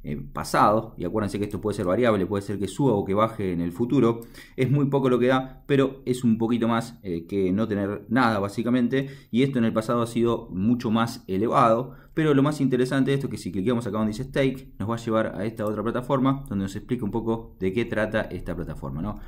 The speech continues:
Entonces, ¿qué tenemos que hacer? Tenemos que tener obviamente B N B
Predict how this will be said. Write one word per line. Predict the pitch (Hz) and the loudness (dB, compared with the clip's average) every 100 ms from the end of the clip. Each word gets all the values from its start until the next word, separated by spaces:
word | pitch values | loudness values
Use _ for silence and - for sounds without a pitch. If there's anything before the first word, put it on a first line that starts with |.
| - - | -14 -10
Entonces, | - 104 101 - - - - | -8 -4 -4 -6 -12 -10 -2
¿qué | 143 | 2
tenemos | 135 139 | 6 6
que | 135 | 4
hacer? | 135 160 110 - - | 2 2 2 -2 0
Tenemos | 117 | 0
que | 113 | 2
tener | 110 117 | 2 2
obviamente | 107 113 113 113 | 4 2 2 2
B | 101 | 2
N | 101 | 2
B | 104 107 | 0 -2